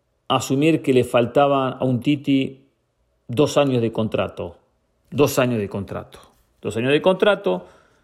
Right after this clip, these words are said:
diez millones por año, veinte millones. Veinte millones a pagar en dos años. Lo que hizo Barcelona, amplió esos dos años a cuatro años. A cuatro años.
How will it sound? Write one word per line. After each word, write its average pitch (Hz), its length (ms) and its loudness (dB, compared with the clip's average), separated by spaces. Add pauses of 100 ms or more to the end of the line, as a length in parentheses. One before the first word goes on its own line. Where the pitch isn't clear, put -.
(140)
diez 170 260 4
millones 156 300 4
por 131 180 4
año, 110 260 2
veinte 151 380 2
millones. 107 640 -4 (440)
Veinte 151 320 2
millones 127 480 0
a 113 100 2
pagar 120 360 2
en 113 140 -2
dos 107 240 -4
años. 90 460 -6 (640)
Lo 139 160 2
que 139 80 0
hizo 202 200 4
Barcelona, 151 640 2
amplió 127 360 -2
esos 135 180 -2
dos 120 160 -4
años 151 400 -2
a 113 160 -4
cuatro 120 440 0
años. 87 540 -14 (260)
A 101 120 -6
cuatro 101 440 0
años. 87 460 -16